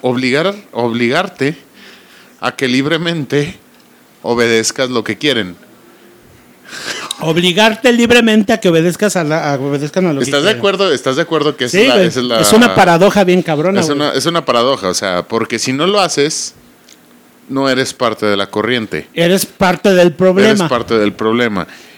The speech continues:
Speaker 1: Y si lo haces, güey, estás a favor de una situación que a lo mejor se contrapone ante todo lo que co-, ante todo lo que sabes o lo que tienes de conocimiento, ¿no? Es ridículamente, güey,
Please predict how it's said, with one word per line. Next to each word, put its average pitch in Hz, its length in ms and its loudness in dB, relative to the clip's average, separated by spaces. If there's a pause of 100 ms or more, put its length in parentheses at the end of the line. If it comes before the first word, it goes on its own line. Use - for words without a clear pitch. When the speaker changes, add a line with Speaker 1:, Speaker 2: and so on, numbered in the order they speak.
(100)
Speaker 1:
Y 120 100 -4
si 143 140 0
lo 156 180 6
haces, 143 400 2
güey, 117 280 -2 (320)
estás 113 420 -2
a 131 80 0
favor 139 560 2 (680)
de 113 280 0
una 117 260 0
situación 123 800 -4 (640)
que 147 80 2
a 151 60 4
lo 147 120 2
mejor 170 540 -2 (340)
se 131 180 -4
contrapone 127 640 -2
ante 139 220 -4
todo 123 240 -2
lo 131 140 -2
que 110 100 -4
co-, 123 200 -6
ante 110 520 -2
todo 120 220 0
lo 131 120 0
que 104 120 -4
sabes 117 400 -2
o 101 120 -2
lo 101 140 0
que - 100 -6
tienes 107 300 -4
de 113 100 -4
conocimiento, 98 800 -4
¿no? 110 160 -6 (1300)
Es - 460 0 (1080)
ridículamente, 151 1200 0
güey, 113 260 0